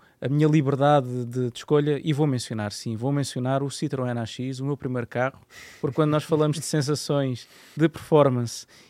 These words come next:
e de capacidade de aceleração, não há nada que supere o nosso primeiro carro, porque é aquele onde às vezes nós cometemos mais, ehm, aventuras, que nos parece que é mais potente do que verdadeiramente é. O meu carro tinha cinquenta cavalos,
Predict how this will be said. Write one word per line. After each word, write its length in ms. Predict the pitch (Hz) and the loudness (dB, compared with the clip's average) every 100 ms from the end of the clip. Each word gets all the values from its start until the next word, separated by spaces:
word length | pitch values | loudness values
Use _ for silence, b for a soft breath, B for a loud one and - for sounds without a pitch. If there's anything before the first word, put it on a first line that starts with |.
| B | B
e 120 | 143 | -2
de 240 | 135 147 139 | 0 0 0
capacidade 680 | - 151 - 147 151 143 135 | 0 -2 0 -2 2 2 2
de 40 | |
aceleração, 720 | 135 - 135 131 - 139 139 - b b | 0 -2 0 0 -2 -2 -2 -8 b b
não 240 | 147 170 190 | 0 4 6
há 80 | 175 | 6
nada 400 | 147 123 113 107 | 4 2 -2 -6
que 80 | |
supere 480 | - 139 - 147 143 - b - | -8 -6 0 0 0 -8 b -2
o 80 | |
nosso 200 | 147 147 | 0 0
primeiro 300 | - 139 135 | -2 -4 -4
carro, 320 | - 110 110 - | -4 -6 -6 -16
porque 160 | - - | -10 -4
é 60 | 175 | -2
aquele 240 | 175 175 | 0 0
onde 160 | 170 156 | 0 0
às 100 | 143 | 0
vezes 160 | 143 | -2
nós 180 | 143 139 | -4 -4
cometemos 400 | - 143 139 123 | -6 -4 -4 -4
mais, 480 | 139 131 120 113 - b b b b | -4 -2 -4 -6 -14 b b b b
ehm, 640 | 131 120 113 113 110 110 - B B B B - | -2 -2 -2 -6 -8 -12 -16 B B B B -4
aventuras, 720 | 220 147 151 160 175 185 - _ b b | 0 2 2 2 0 0 -6 _ b b
que 60 | 160 | -4
nos 120 | 151 | 0
parece 400 | 151 147 135 - | 2 2 0 -6
que 100 | - | -2
é 40 | 147 | 0
mais 280 | 151 156 - | 2 0 -2
potente 300 | - 147 120 | -4 -4 -4
do 100 | 135 | -10
que 240 | - 131 | -10 -6
verdadeiramente 680 | 139 135 131 131 127 123 147 | -2 0 0 0 0 -2 -2
é. 80 | |
O 60 | 151 | 0
meu 100 | 139 | -2
carro 220 | 135 131 | -2 -4
tinha 140 | - 139 | -4 -4
cinquenta 420 | - 135 135 139 | -4 -4 -4 -4
cavalos, 520 | 135 131 143 127 - | -4 2 2 2 -6